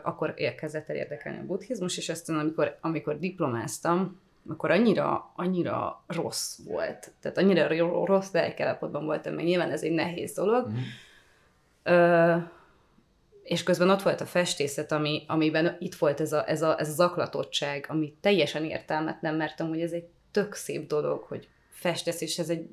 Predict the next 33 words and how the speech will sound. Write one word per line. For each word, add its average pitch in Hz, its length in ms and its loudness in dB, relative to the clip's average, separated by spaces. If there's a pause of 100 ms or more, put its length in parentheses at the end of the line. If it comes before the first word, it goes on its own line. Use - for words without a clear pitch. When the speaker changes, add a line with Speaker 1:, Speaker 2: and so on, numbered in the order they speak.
(160)
Speaker 1:
szer-, 180 460 -4
szerintem 185 440 4
egy 165 140 4
nyugodt 170 300 4
dolognak 151 380 -2
kellene 156 280 0
lennie, 240 340 4 (580)
és, 170 380 4
ö, 165 340 2
és - 320 -4
így 160 140 -2
valahogyan 151 560 4
rá, 151 180 2
el, 151 320 -2
bementem 139 400 0
a - 40 -20
könyvtárba 180 460 -2
mindig 151 260 -4
a - 60 -18
képzőben, 160 500 2
és 131 140 -6
akkor - 200 -6
ilyen 143 120 0
mindenféle - 580 2
könyveket - 460 -6
kivettem, - 460 -6
és - 140 -4
akkor 117 220 -6 (300)
a - 100 -10
kezembe 160 400 4
akadt 135 360 -4
ez 143 140 -2
a, 147 280 -2